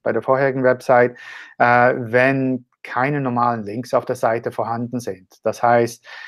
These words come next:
ähm, in, in manchen Fällen haben wir gesehen, dass, äh, JavaScript-Entwickler quasi ein, ein Bild oder ein Div-Element so verarbeiten, dass wenn man draufklickt,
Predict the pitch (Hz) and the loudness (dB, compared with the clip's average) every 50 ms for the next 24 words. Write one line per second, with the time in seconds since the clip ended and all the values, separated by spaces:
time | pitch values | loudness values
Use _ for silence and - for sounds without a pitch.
0 | - - - - 131 120 120 120 120 120 120 120 120 120 120 123 - _ - 143 | -20 -16 -4 0 2 2 4 4 4 4 2 2 2 0 -2 -2 -4 _ -2 0
1 | 139 147 147 - 160 147 151 165 170 165 165 156 143 151 147 143 139 143 139 139 | 0 0 -2 -2 -2 2 4 4 2 2 2 2 4 6 6 6 4 2 0 2
2 | 131 135 123 123 131 131 131 123 120 120 - - - - 123 120 120 117 113 - | 2 2 2 4 2 4 4 4 2 2 0 -2 -2 0 2 2 2 2 2 2
3 | 123 131 135 127 - - 131 123 - 131 135 117 120 123 123 123 - 120 117 120 | 4 4 4 2 2 2 0 0 -2 -4 -4 0 0 0 0 2 2 2 2 2
4 | 117 117 _ - 120 110 110 110 - 117 117 120 - - 110 107 107 107 104 107 | 0 -2 _ 0 2 2 2 0 -2 -4 -4 -4 -6 -6 -8 -8 -8 -10 -10 -10
5 | 107 107 107 - - 110 113 110 - 139 147 151 151 147 147 147 - - - - | -12 -12 -12 -12 -10 -10 -4 2 4 6 8 8 8 8 6 4 0 -4 -4 -2
6 | 113 107 113 117 120 - 143 143 147 143 143 - - 143 139 139 131 131 131 127 | 0 0 0 -2 0 4 6 6 6 6 4 2 0 2 2 2 2 2 2 2
7 | 131 123 - - - 135 139 139 135 - 127 127 131 131 127 123 120 120 120 - | 0 -2 -2 2 4 4 4 4 4 2 2 4 4 4 4 4 4 2 2 0
8 | 127 113 117 113 - 131 127 131 123 123 120 117 113 113 113 - 113 110 127 190 | -2 -2 -2 -2 -2 -2 0 0 0 0 0 0 -2 -4 -6 -4 2 4 6 6
9 | 220 - - - 135 - - - | 4 2 0 -2 0 0 -2 -4